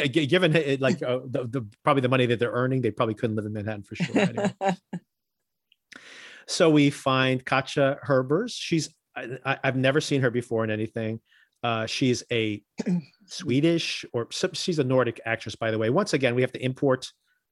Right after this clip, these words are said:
Speaker 1: people from other countries to play Americans.
Speaker 2: <laughs>
Speaker 1: Is a theme with Mare of Easttown. But, um, uh,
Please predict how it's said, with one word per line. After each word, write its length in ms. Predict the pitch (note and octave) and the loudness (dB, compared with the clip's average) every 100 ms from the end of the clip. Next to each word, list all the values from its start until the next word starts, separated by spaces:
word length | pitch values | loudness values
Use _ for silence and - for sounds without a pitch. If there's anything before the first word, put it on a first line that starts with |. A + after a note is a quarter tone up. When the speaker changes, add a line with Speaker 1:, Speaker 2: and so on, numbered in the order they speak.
| _ | _
Speaker 1:
people 200 | - C3 | -4 -2
from 140 | C3 A#2 | -2 -2
other 140 | A2+ | -2
countries 340 | G#2+ A#2 - C4 | 0 0 4 4
to 80 | |
play 200 | - - | 4 2
Americans. 460 | A#4 - - A#4 - A4 | 2 2 0 -2 -2 -4
Speaker 2:
<laughs> 60 | - - A4 - | -4 -6 -6 -6
Speaker 1:
Is 120 | F3 | 0
a 80 | E3 | 0
theme 380 | D3 - C#3 C3 | 0 2 2 4
with 200 | C3 - | 0 0
Mare 220 | B2+ A#2 | 0 0
of 100 | A2+ | 0
Easttown. 420 | A#2 A#2+ - A2 A2 - - - - - D#3 - - | -2 -2 -2 -2 -4 -14 -20 -20 -10 -2 -2 -2 -4
But, 460 | C3 C3+ C#3+ B2 | -2 2 4 4
um, 480 | B2 A#2+ A#2 A#2 A#2 - A#3+ | 4 2 2 -2 -4 -4 -2
uh, 220 | A2+ A2+ | -2 -2